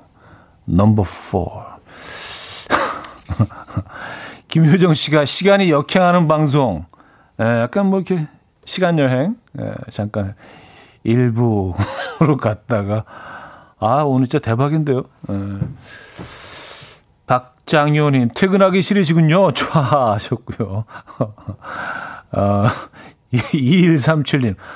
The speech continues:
"아, 이 형 에이아이 아니네." <laughs> 어, 황준기님, "두 시간 더 듣기를." 하셨습니다. 아, 두 시간 더 할까요? 예.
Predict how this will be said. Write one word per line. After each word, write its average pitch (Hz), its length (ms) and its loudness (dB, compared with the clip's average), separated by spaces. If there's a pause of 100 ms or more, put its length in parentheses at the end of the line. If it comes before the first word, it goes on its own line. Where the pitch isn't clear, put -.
(240)
"아, 147 180 4
이 180 160 4
형 208 140 4
에이아이 185 400 4
아니네." 180 720 2 (1000)
<laughs> - 800 -20
어, 123 580 0
황준기님, 147 560 2
"두 147 120 0
시간 165 280 2
더 156 120 2
듣기를." 135 560 2
하셨습니다. 110 600 -4 (720)
아, 104 300 0
두 - 100 -8
시간 131 180 0
더 123 80 2
할까요? 131 460 0 (180)
예. 104 400 -6